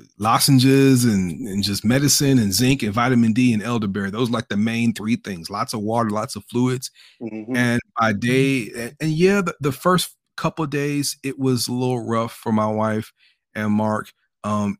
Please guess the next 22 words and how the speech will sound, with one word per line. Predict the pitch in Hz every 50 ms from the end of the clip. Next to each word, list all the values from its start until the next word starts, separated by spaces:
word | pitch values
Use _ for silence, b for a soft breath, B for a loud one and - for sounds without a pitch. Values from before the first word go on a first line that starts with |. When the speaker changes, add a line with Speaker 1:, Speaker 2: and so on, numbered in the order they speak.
| _ 131
Speaker 1:
it | 151 175 170
did | - 196 190 165 156
not | 165 156 147 - -
attack | 123 123 - - 147 135 127 - -
their | 120 113
lower | 113 113 117 123 123 123
respiratory | 120 113 110 - - 113 107 - - 107 101 95
system. | - - - 104 - - - 87 - -
They | - 98 104
would | 101 101 98 95 95
never | 95 101 117 135 151 147
have, | 147 147 139 127 131 120 98 -
have | - 117 117 120 - -
problems | - - 117 107 101 90 85 82
breathing. | - - 107 107 104 - - - - b b b b b b -
It | 117
was | 120 127 135 120
just | 127 123 -
the | 120 113
first | - - 135 135 131 -
few | - 123 113 107
days, | 101 104 98 98 98 98 95 -